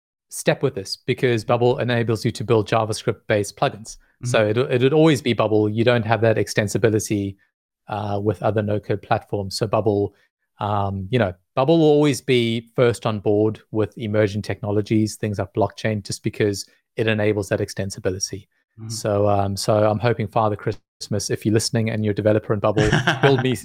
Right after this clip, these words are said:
Speaker 1: build me some tools to talk to the Ethereum blockchain, uh, i-, i-, in, in a safe way.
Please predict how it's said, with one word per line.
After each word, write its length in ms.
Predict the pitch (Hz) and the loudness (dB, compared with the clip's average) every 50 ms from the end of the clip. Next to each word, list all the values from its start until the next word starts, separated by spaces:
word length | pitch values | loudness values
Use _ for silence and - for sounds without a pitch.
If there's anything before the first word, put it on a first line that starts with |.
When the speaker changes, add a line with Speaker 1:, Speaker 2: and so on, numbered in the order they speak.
| - - | -2 2
Speaker 1:
build 220 | 143 147 147 143 | 2 4 4 4
me 100 | 156 151 | 4 2
some 380 | 135 - 151 139 131 127 123 110 | 2 2 2 2 2 0 0 0
tools 400 | - - 135 131 123 117 110 - | 2 4 4 6 4 2 0 -2
to 240 | - - 123 113 113 | -2 0 0 0 2
talk 260 | - 127 120 110 - | 2 0 0 0 0
to 80 | - | -4
the 240 | 107 107 110 107 101 _ _ _ _ _ - 110 | -4 -2 -2 -2 -2 _ _ _ _ _ -12 -8
Ethereum 400 | - - 120 110 110 110 107 98 | -2 0 2 2 2 2 0 0
blockchain, 640 | 110 107 - - - 117 104 101 98 98 98 123 | 0 -2 -2 -2 -2 -2 0 0 0 -2 -2 -2
uh, 320 | 127 110 101 101 101 98 107 143 | -4 -2 -2 0 0 -2 0 0
i-, 20 | |
i-, 440 | 135 120 120 131 135 135 135 143 143 | 2 2 2 2 0 -2 -2 0 0
in, 100 | 135 135 | 2 2
in 180 | 156 147 139 139 | 2 2 2 2
a 60 | 135 | 2
safe 320 | - - 123 113 110 - | 2 2 2 2 2 2
way. 320 | 113 104 98 98 95 95 | 0 0 0 0 -2 -4